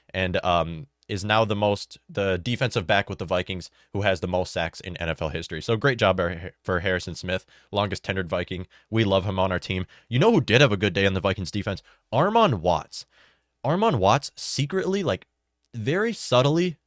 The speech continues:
went off in this game. And nobody's talking about him. Armon Watts stepping in for Michael Pierce has been amazing.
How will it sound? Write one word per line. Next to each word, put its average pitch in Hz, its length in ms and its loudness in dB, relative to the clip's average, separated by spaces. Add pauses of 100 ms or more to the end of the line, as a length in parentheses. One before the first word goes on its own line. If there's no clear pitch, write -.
(600)
went 120 440 2
off 98 320 0
in 82 100 -6
this 80 160 -8
game. 73 240 -8 (380)
And 104 120 -2
nobody's 175 320 2
talking 120 280 -2
about 87 200 -2
him. 73 60 -10 (360)
Armon 185 320 2
Watts 104 320 -2
stepping 110 380 -6
in 123 120 -2
for 101 200 -2
Michael 90 260 -4
Pierce 92 300 -8
has 82 160 -12
been 101 260 -4
amazing. 82 400 -10